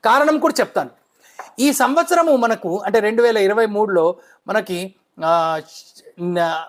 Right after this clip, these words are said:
అధిక శ్రావణ మాసం, నిజ శ్రావణ మాసం అని రెండు సార్లు, శ్రావణ మాసం రెండు సార్లు వస్తున్నట్టుంది.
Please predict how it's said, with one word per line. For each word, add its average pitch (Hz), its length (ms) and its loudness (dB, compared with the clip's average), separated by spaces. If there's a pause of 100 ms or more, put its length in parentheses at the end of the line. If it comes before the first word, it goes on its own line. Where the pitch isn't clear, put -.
(100)
అధిక 277 360 2
శ్రావణ 233 640 2
మాసం, 220 540 0 (360)
నిజ 214 240 0
శ్రావణ 220 560 2
మాసం 185 460 -2
అని 214 140 -2
రెండు 254 180 0
సార్లు, 240 340 0 (320)
శ్రావణ 262 400 2
మాసం 269 340 2
రెండు 233 200 0
సార్లు 240 320 0
వస్తున్నట్టుంది. 175 560 -10